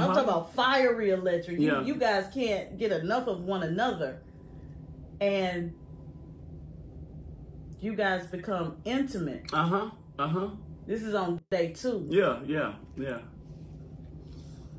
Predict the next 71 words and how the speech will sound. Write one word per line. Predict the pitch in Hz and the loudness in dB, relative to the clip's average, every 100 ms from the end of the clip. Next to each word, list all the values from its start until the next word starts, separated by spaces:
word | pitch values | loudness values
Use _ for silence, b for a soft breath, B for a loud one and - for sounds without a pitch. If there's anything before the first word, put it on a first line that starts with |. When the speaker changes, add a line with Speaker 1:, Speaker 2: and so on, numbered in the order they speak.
| - | -2
Speaker 1:
I | - | 4
know | 294 262 | 6 6
Speaker 2:
She | |
Speaker 1:
that's | 240 | 6
what | 220 | 8
Speaker 2:
still | 262 254 | 8 8
Speaker 1:
you | |
Speaker 2:
ain't | 247 247 | 6 6
Speaker 1:
was | 247 240 - | 6 4 0
Speaker 2:
got, | - | -4
she | 269 | -2
still | 254 262 247 | -2 2 4
got | 240 185 | 4 4
whole | 170 220 233 | 6 8 8
tendencies. | 233 240 262 254 254 - | 6 4 6 4 2 -2
Speaker 1:
No, | 131 143 127 | 0 2 2
no, | 127 120 | 2 4
it's | 143 | 2
over. | 143 147 143 110 | 2 2 2 2
It's | 131 135 | 2 2
over, | 156 156 - | 2 2 0
dude. | 135 131 | 0 0
Speaker 2:
She | 127 403 415 | 4 6 8
ain't, | 381 - 285 | 8 4 0
so | 254 370 359 | 4 6 6
from | - 330 262 | 6 4 6
day | 320 339 320 | 6 6 6
one | 254 330 349 | 4 6 6
to | 320 | 6
Speaker 1:
Hey, | 330 311 - | 8 10 8
Speaker 2:
day | |
Speaker 1:
that, | - 185 190 | 8 8 8
Speaker 2:
two? | 185 190 | 6 4
Speaker 1:
hey, | 160 156 | 4 4
I'm | 175 170 | 4 2
just | 160 - | 0 2
telling | 170 160 151 | 2 4 4
you | 151 147 | 4 4
how | 147 151 | 4 4
Speaker 2:
Uh, | - | 6
you | 415 | 6
don't | 269 247 | 6 4
know | 254 | 4
no | 254 254 | 4 6
more | 262 254 262 254 | 6 6 2 2
about | 247 262 262 | 2 6 4
the | 254 | 4
lady | 247 262 254 262 | 2 2 4 2
on | 247 240 | 2 2
day | 247 247 | 2 0
two | - 311 | -2 -2
than | 269 | 2
you | 254 | 4
Speaker 1:
No, | 262 254 | 6 6
Speaker 2:
knew | 240 | 6
on | - 262 | 4 4
day | |
Speaker 1:
because | 185 185 180 | 6 6 6
Speaker 2:
one. | - 180 185 | 4 2 2
Speaker 1:
we | 180 | 4
were | 170 | 4
able | 175 175 170 | 4 2 -2
to. | - - 170 165 | -4 -4 -4 2
Yes, | 208 220 | 2 4
I | 240 | 0
do. | 208 302 392 196 | 2 4 4 4
I | 175 | 2
know | 214 240 | 2 2
more | 247 254 | 4 4
about | 233 220 190 | 4 4 4
her. | 113 | 2